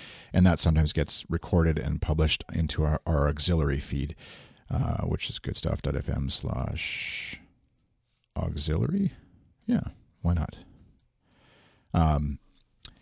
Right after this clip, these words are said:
and, uh, or A U X, sorry, I'm typing as I, anyways, auxiliary. If you spell it right, it works. It'll be in the show notes for this show, um, which you can find at goodstuff dot F M slash dailyish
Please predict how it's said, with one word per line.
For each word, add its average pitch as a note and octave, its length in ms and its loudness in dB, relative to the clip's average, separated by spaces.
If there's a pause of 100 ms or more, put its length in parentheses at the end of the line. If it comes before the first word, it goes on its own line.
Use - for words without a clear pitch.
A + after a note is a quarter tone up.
(540)
and, F2 400 6
uh, E2 420 2 (1080)
or D#2+ 160 -4
A A1+ 340 -8
U - 280 -10
X, - 240 -12
sorry, - 240 -8 (120)
I'm - 200 -10
typing - 320 -8
as - 100 -10
I, - 220 -10 (420)
anyways, C#2+ 300 0
auxiliary. F2+ 440 4
If - 80 -4
you A2 60 4
spell A#2+ 180 6
it - 60 4
right, C#2 160 2
it - 120 -6
works. - 280 -8 (540)
It'll F2+ 120 2
be E2 80 4
in D2+ 60 6
the D2+ 80 2
show - 140 0
notes - 200 -2
for - 120 -6
this - 100 -2
show, - 260 -4 (320)
um, B1 580 -2 (140)
which - 160 -4
you - 60 -6
can F#2 100 -10
find D#2 140 -2
at - 100 -8
goodstuff D#2+ 380 0
dot F2 140 0
F E2 120 0
M F2 160 4
slash F#2+ 300 2
dailyish E2 580 4